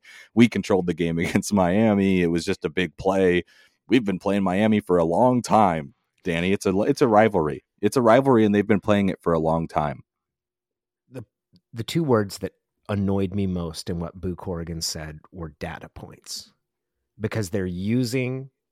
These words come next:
Speaker 2: and he's using the buzzwords of empirical process, sort of analytics,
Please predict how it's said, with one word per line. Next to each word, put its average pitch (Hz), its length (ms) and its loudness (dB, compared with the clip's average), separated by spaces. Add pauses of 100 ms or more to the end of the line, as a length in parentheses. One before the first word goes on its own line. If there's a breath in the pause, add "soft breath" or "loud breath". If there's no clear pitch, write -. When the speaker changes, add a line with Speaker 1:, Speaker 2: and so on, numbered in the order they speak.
Speaker 2:
and 92 160 -8
he's 90 260 -6
using 113 800 -2 (400)
the 95 200 -6
buzzwords 87 960 -4 (100)
of 82 460 -8 (1600)
empirical 107 640 -4
process, - 800 -12 (680)
sort 87 200 -6
of 82 220 -12 (260)
analytics, 101 1080 -4